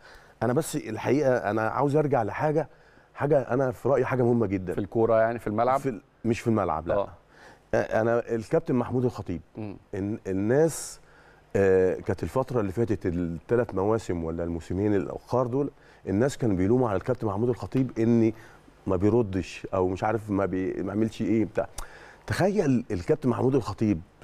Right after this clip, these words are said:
Speaker 1: وهو ما بيردش، مين اللي بيرد، مين اللي بيرد له؟ ربنا. ربنا بتجيب له حقه، لأن مظلوم، مظلوم ظلم رهيب، رهيب. أنا ما شفتش كده أبدًا. أنت النهاردة أي حاجة للأسف الشديد، أي موقف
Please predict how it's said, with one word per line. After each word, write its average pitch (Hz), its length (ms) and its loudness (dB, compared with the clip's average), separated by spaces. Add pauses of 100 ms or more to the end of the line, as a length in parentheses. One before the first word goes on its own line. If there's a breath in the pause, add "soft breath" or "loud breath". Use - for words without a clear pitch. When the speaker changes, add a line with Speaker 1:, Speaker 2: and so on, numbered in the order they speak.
Speaker 1:
وهو 113 360 4
ما 107 80 2
بيردش، 107 580 0
مين 110 100 2
اللي 151 120 4
بيرد، 120 420 0
مين 113 140 2
اللي 170 120 4
بيرد 113 300 2
له؟ 85 200 -2 (720)
ربنا. 117 400 0 (1200 soft breath)
ربنا 147 280 4
بتجيب 156 300 0
له 156 60 -2
حقه، - 360 -2 (160)
لأن 113 220 4
مظلوم، 113 600 2 (340)
مظلوم 156 400 0
ظلم 190 320 4
رهيب، 147 400 2 (640 soft breath)
رهيب. 139 380 2 (180)
أنا 110 120 2
ما 120 80 2
شفتش - 380 -2
كده 147 220 2
أبدًا. 139 160 0 (260 loud breath)
أنت 113 100 -2
النهاردة 160 460 2 (200)
أي 180 340 2
حاجة 131 320 0
للأسف 107 380 0
الشديد، 92 380 -4 (300 loud breath)
أي 165 440 4
موقف 139 600 0